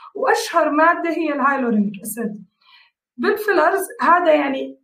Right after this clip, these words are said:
إذا بدنا نح-، نحكي كل المحاضرة، هاي أهم كلمة تسمعوها. الفيلرز لازم يكون أخصائي طبيب يعمل هذا الإجراء،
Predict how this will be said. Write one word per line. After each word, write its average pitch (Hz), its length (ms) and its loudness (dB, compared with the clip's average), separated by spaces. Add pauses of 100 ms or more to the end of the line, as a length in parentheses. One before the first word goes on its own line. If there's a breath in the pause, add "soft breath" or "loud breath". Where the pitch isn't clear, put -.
إذا 254 120 -4
بدنا 247 240 0
نح-، - 380 -8
نحكي - 340 -8
كل 349 180 0
المحاضرة، 302 580 0
هاي 311 300 2
أهم 320 300 -2
كلمة 285 280 -4
تسمعوها. 208 720 -2 (560 loud breath)
الفيلرز 320 460 0 (120)
لازم 302 460 4
يكون 220 520 2
أخصائي 277 920 0 (380 loud breath)
طبيب 247 580 0 (320 soft breath)
يعمل 269 440 0
هذا 285 260 0
الإجراء، 254 640 0